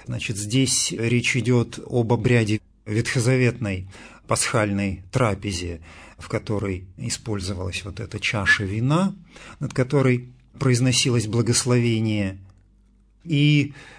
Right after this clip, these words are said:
кроме того, по пояснению Скоболановича, стих этот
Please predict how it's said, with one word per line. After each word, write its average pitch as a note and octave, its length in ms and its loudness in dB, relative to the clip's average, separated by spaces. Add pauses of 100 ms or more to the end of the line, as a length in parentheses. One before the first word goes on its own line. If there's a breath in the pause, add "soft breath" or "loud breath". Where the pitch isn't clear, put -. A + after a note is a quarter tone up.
кроме C#3 360 4
того, B2+ 500 4
по C#3 240 4
пояснению C3 640 4
Скоболановича, C3 1120 2 (400 loud breath)
стих - 580 4 (100)
этот C#3 640 2